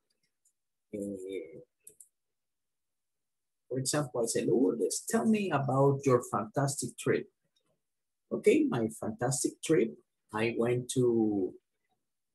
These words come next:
uh, Antigua, Guatemala. I went there with my family, for example. We traveled by, by bus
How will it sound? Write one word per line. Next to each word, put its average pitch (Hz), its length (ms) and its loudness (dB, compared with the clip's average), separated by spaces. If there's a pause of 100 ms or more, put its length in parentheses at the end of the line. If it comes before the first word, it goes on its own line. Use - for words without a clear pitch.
(120)
uh, 101 640 -10
Antigua, 117 460 0
Guatemala. 127 880 -6 (1200)
I 110 240 0
went 117 320 4
there 117 540 6
with 104 260 -4
my 90 380 -6 (160)
family, 131 580 2 (100)
for 123 120 -6
example. 127 640 -6 (640)
We 123 300 4
traveled 120 560 2
by, 82 380 -4 (840)
by - 240 -4
bus - 580 -4